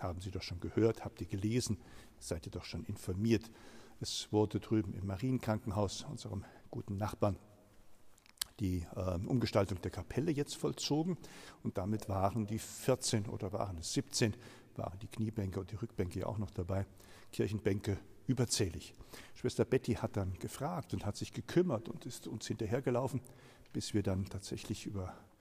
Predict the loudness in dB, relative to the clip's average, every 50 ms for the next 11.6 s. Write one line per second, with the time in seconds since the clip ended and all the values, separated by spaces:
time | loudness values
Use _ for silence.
0 | -20 -20 -20 -20 -16 -8 -6 -2 4 4 4 6 4 0 0 -2 -14 -18 -18 -14
1 | -6 -4 -4 0 0 0 0 -2 -6 -12 -10 -6 0 2 2 2 2 0 -2 -2
2 | -2 -2 -2 0 -2 -2 -2 -2 -4 -6 -8 -14 -20 -20 -20 -20 -18 -10 -8 -6
3 | -6 -4 -6 -6 -6 -8 -10 -8 -4 0 2 2 2 2 -2 -6 -6 -4 -2 0
4 | 0 0 0 0 0 0 0 0 -2 -2 -2 -2 -2 -2 -2 -2 -2 -6 -8 -10
5 | -8 -8 -8 -8 -10 -14 -16 -8 -2 -2 -2 0 0 -4 -4 -2 -4 -4 -2 -2
6 | -2 0 0 -2 -2 -2 -4 -6 -8 -8 -4 -2 -2 -2 -2 -2 -2 -2 -2 -2
7 | -8 -20 -20 -18 -16 -16 -16 -16 -16 -18 -18 -12 -8 -8 -8 -6 -2 0 0 2
8 | 2 2 2 4 2 2 2 -2 -4 -4 -4 -4 -4 -6 -6 -6 -4 -2 -2 0
9 | 0 0 0 0 0 0 0 -2 -6 -4 0 2 2 2 0 -4 -4 -4 -4 -4
10 | -6 -6 -4 -4 2 4 4 2 2 -2 -4 -2 -2 -2 -2 -2 -2 -2 -2 -2
11 | -4 -6 -2 -2 -2 0 -2 -4 -6 -6 -8